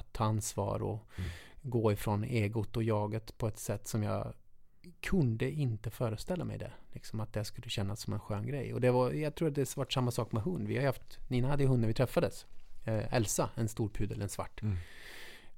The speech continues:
Speaker 1: Eh, jag fick också henne ganska mycket i knät för att Nina jobbade ett åtta till fem jobb på polisen måndag till fredag. Jag jobbade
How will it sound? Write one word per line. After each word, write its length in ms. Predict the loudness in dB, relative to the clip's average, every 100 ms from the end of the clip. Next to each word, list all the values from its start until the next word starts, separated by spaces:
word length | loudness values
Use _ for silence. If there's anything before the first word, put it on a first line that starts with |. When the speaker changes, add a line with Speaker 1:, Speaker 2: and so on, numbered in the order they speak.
| 0
Speaker 1:
Eh, 100 | 2
jag 300 | 4 4 4
fick 180 | 2 2
också 200 | 2 4
henne 420 | 6 6 6 6
ganska 280 | 4 4 4
mycket 160 | 4 0
i 20 |
knät 380 | -4 -6 -6 -4
för 80 |
att 380 | -4 -6 -14 -14 -14 -2
Nina 280 | 2 4
jobbade 300 | 4 4 2
ett 120 | 0 -2
åtta 200 | -2 -4
till 80 | 0
fem 260 | 2 2
jobb 300 | 4 2 2
på 60 | -2
polisen 920 | 0 0 -2 -2 0 2 0 -2 -2 0
måndag 280 | 2 2
till 120 | -2 -2
fredag. 360 | -2 -2 -2
Jag 200 | 2 4
jobbade 440 | 4 2 0 0